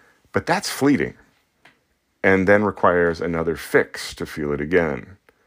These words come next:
and then a bigger fix to feel it again, and then an-, yet another even bigger fix to keep that pleasure going. I like the way Bob Dylan described it.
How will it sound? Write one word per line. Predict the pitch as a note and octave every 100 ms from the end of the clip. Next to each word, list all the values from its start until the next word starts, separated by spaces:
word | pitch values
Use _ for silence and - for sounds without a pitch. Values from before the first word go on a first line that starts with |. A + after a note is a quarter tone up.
| _ _ _ _
and | - G#2
then | G2+
a | E2+
bigger | E2 F2 C3+ D3 C3
fix | F2+ E2+ - - -
to | - F2
feel | - D#2+
it | D#2+
again, | E2+ F2+
and | F#2+
then | G#2
an-, | A2 A2 - -
yet | A2+ B2 A2+
another | A#2 A#2+ B2 G#2+ -
even | A#2+ G#2+
bigger | F#2+ D3+ D3 A2+
fix | - D#2+ - - - - - - _ -
to | -
keep | - F#2 F2 - - _ _ _ _ _ _ _ _ _
that | - D#2+
pleasure | - F2+ D2+ D#2+
going. | D2 D#2 G#1+ G1+ - _ _ _ _ _ _ _ _ _ _ -
I |
like | F#2 D#2+
the | E2+
way | D#2+
Bob | D#2 D#2 D2+
Dylan | D#2 D2+
described | C#2+ - C#2 C2 B1+
it. | -